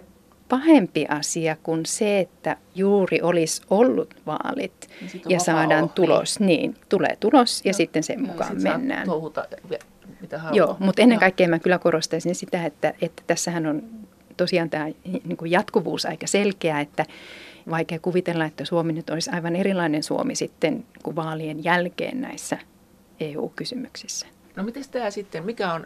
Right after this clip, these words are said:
Speaker 2: nyt kun on Romania, niin mitkä on Romanian painopisteet?
Speaker 1: Romanialla näyttää nyt olevan neljä painopistettä. Ensimmäinen olisi tämmönen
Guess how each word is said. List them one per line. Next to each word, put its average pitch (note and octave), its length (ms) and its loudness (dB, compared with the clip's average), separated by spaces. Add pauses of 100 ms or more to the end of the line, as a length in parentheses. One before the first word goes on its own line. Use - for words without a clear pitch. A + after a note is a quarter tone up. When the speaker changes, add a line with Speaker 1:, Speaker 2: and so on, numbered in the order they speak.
Speaker 2:
nyt G3+ 120 -6
kun F3+ 160 -8
on E3 80 -6
Romania, D#3+ 460 -6
niin E3 60 -8
mitkä A3 220 -6
on E3 80 -4
Romanian E3+ 460 -8
painopisteet? - 800 -12
Speaker 1:
Romanialla A3 600 8
näyttää F#3 340 2
nyt F3+ 120 0
olevan E3+ 320 4
neljä A3+ 300 4
painopistettä. F3+ 1000 0
Ensimmäinen E3+ 580 0
olisi D#3 280 -6
tämmönen D#3+ 300 -2